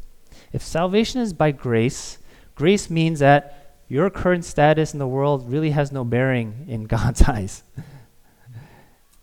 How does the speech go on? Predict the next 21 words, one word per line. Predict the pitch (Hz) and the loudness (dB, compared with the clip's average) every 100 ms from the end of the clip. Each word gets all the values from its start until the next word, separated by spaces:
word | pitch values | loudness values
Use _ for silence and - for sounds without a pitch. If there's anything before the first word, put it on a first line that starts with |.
| _ _ - - | _ _ -14 -6
If | |
salvation | - 180 190 208 220 | 4 6 10 8 8
is | 175 | 4
by | 156 | 4
grace, | 139 139 185 180 170 | 4 6 6 6 2
it | 135 | -2
means | 151 180 202 190 151 | 2 2 2 2 8
that | 156 165 - 160 | 8 8 4 -10
you | 123 165 190 135 | -4 0 0 0
are | 127 | 0
poor | - - 160 147 | -2 -2 2 2
and | 127 | 2
needy | 143 139 107 98 | 0 0 0 0
and | 120 120 | -2 -2
you | 143 156 | -4 -2
need | 151 - | -4 2
somebody | 120 131 135 135 | 2 2 0 0
to | - 123 | -8 -14
give | - 143 151 | -4 -2 -2
you | 120 107 101 - | -2 -4 -6 -8
grace. | 107 95 - - - | -4 -4 -6 -14 -20